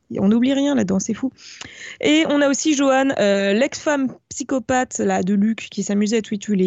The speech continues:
Evo, euh, pour le plaisir. Euh, elle prend en t-, en otage, pardon, l'homme aux pièces et la meuf de Tommy. Elle tue l'homme aux pièces, R I P. Au moment où je trouve, euh, commençais à le trouver sympa, il crève, c'est dommage. Euh, cette femme-là s'échappe et elle croise, euh, un sbire de Rhinotas. Donc je pense qu'elle va finir par travailler pour eux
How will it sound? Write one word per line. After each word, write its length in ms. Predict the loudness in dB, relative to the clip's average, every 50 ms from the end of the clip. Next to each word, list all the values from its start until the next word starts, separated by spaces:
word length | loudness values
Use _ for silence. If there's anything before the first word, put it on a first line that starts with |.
| 2 2
Evo, 340 | 2 2 4 4 4 4
euh, 140 | 2 0 -2
pour 160 | -2 -2 -2
le 40 | -2
plaisir. 540 | 0 0 0 2 2 4 4 2 2 0 -2 -6 -14 -20 -20 -20 -20 -20 -20 -20 _ -10 -4 0
Euh, 200 | 2 2 2 2 2
elle 140 | 2 0 0
prend 200 | 0 -2 -2 0
en 40 | 0
t-, 80 | -2 -2 -2
en 200 | -2 -2 0 0
otage, 400 | -2 -2 -2 -2 -2 -2 -2 -2
pardon, 240 | -4 -4 -4 -2 -2
l'homme 240 | 0 0 0 0 -2
aux 40 | -4
pièces 300 | -4 -4 -4 -4 -4 -4 -4
et 80 | -2
la 100 | -2 0
meuf 220 | 0 -2 -2 -4 -4
de 80 | -6
Tommy. 400 | -6 -4 -4 -4 -4 -4 -4 -6 -10 -18 -20 _ _ -4
Elle 180 | -2 -2 -2
tue 160 | -2 -2 0
l'homme 160 | 0 0 0 0
aux 40 | -2
pièces, 320 | 0 0 -2 -2 0 -2
R 140 | -2 0 0
I 100 | 0 0
P. 200 | 2 0 0 0 0 0
Au 80 | 2 4
moment 240 | 4 4 2 2
où 40 | 0
je 60 | -2
trouve, 160 | -2 -2 0 2
euh, 280 | 2 4 4 4 2 2
commençais 340 | 0 0 -2 -2 0 -2
à 20 | -4
le 40 | -4
trouver 200 | -2 -4 -4 -4
sympa, 420 | -2 -4 -2 0 0 0 0 0 -2
il 140 | -4 -6 -6
crève, 300 | -4 -2 -2 -2 -2 -2
c'est 120 | -4 -2
dommage. 360 | 0 2 2 2 2 2 0 -2 -4 -8 -14 -16 -16 -18 -18 -8 -2 0
Euh, 300 | 2 4 4 4 4 2
cette 160 | 0 -2 -2
femme-là 260 | -2 0 2 0 0
s'échappe 600 | 0 -2 -2 -2 -2 0 0 0 0 0 -2 -4 -2
et 220 | -2 -2 0 0 0
elle 180 | 0 0 0 -2
croise, 480 | -4 -2 0 2 2 2 0 -2 -4 -4 -2
euh, 280 | 0 0 0 0 0 -2 -2
un 140 | -2 -2 -2
sbire 420 | -2 -4 -4 -2 -2 -2 -2 -2
de 80 | -2 0
Rhinotas. 520 | 0 0 0 0 0 0 0 -2 -2 -2 -2
Donc 160 | -2 -2 0
je 60 | -2
pense 200 | -2 -2 -2 -2
qu'elle 160 | 0 0 0
va 100 | 0 0
finir 300 | 0 0 0 0 -2 -2
par 160 | -4 -6 -6
travailler 380 | -4 -4 -2 -2 0 0 0 -2
pour 260 | -2 -6 -6 -4 -2
eux 200 | 0 0 -2 -4